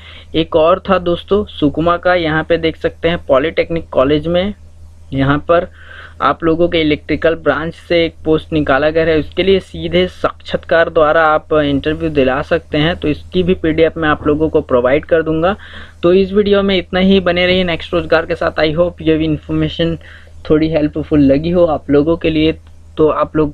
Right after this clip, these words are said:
इसमें जो भी qualification मांगा है, आपके पास जो भी qualification है उसको post के according देख लेंगे और apply कर लेंगे।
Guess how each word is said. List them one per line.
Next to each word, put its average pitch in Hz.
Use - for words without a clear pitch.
इसमें 160
जो 156
भी 175
qualification 156
मांगा 143
है, 156
आपके 139
पास 143
जो 151
भी 165
qualification 147
है 151
उसको 147
post 139
के 151
according 131
देख 135
लेंगे 151
और 160
apply 127
कर 131
लेंगे। 131